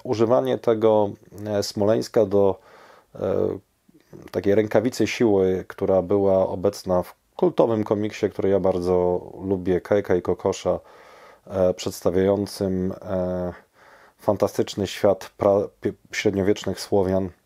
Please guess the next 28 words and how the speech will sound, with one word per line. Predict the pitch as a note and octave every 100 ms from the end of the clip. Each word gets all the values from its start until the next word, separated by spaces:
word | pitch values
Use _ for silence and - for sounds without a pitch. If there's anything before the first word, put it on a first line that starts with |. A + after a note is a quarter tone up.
| _ - - - - - _ -
E, | G2 F#2+ F#2+ F2+
w | F#2
jednym, | D3 C#3 A#2+ G#2+ G2+ F#2 C#2 -
e, | G#2 F#2+
z | - -
odcinków | G#2 - G#2 - B2+ - A2
na | G2 F#2
Wczasach, | - A2+ A2 A#2 G#2+ - - -
e, | G#2+ G2 F#2+ F#2 F#2 F2+
Kajko | - A2 A#2+ G2+
i | F#2+
Kokosz | G2+ G#2 G2 -
mają | F#2 F#2 F#2
rękawicę | F#2+ F#2+ F#2+ F#2+ - G2+
siły, | - F#2+ G#2+ B2
która | - A2+
ma | G#2+
tylko | - -
jedną | B2 G#2+ G#2+
wadę, | G2 G2 F2 B2 D3+ _ _ _ _ - _ _ _ -
e, | A2+ A2+ A2+
to | - A#2
znaczy | A#2+ B2 - - B2 A#2+ A#2+ A2+ G2+
można | B2 A#2+ B2+
ją | B2
użyć | B2+ A#2+ -
trzy | - - A2+
razy. | F#2+ E2+ E2